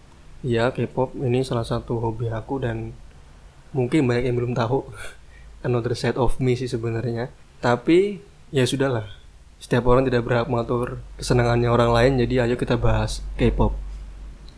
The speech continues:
Kenapa sih bahas K-pop? Karena ya lagi suka aja dan emang pengen aja. Banyak banget unek-unek soal K-pop ini sebenarnya. Dan bicara soal K-pop, K-pop ini selalu trending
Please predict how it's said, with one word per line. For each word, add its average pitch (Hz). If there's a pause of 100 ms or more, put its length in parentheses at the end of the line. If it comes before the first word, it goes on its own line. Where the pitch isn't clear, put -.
Kenapa 165
sih 240
bahas 131
K-pop? 156
Karena 147 (800)
ya 185
lagi 151
suka 147
aja 143
dan 131
emang 139
pengen 147
aja. 131
Banyak 127
banget 131
unek-unek 131 (480)
soal 131
K-pop 139
ini 131
sebenarnya. 120 (1200)
Dan 135
bicara 139
soal 143
K-pop, - (560)
K-pop 151
ini 196
selalu 170
trending 170